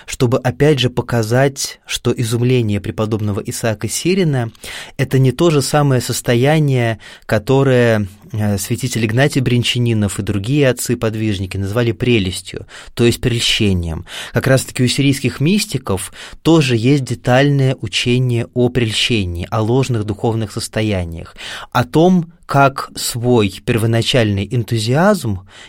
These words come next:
не перепутать с духовным изумлением.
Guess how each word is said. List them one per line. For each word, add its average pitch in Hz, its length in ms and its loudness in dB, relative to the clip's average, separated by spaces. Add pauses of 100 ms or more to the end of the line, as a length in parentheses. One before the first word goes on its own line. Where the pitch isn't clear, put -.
не 123 140 2
перепутать 123 880 0
с 110 100 -10
духовным 127 580 0
изумлением. 101 800 -2